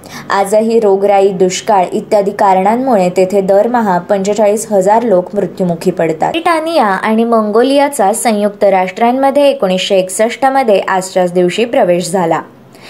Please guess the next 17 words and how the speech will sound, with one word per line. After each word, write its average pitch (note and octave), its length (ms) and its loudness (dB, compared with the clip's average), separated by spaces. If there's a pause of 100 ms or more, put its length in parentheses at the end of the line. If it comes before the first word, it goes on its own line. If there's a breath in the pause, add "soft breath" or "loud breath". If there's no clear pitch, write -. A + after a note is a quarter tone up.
(100)
एकोणीसशे E4 400 -2
अठ्ठावन्न C#4+ 560 0
मध्ये C#4+ 380 2
पाकिस्तानमध्ये G#3+ 920 0
जनरल G#3 520 2
अयूब G#3 300 0 (120)
खान A3 320 0 (140)
याने G3 400 2 (280 loud breath)
लष्करी B3 440 0
उठाव B3 360 2
करून G#3 400 0
राष्ट्राध्यक्ष G3+ 720 0 (180)
इस्किंदर B3+ 680 0 (240 loud breath)
मिर्झा A3+ 480 2
यांना F#3 400 0
पदच्युत F#3 480 0 (120)
केले. D#3+ 260 -2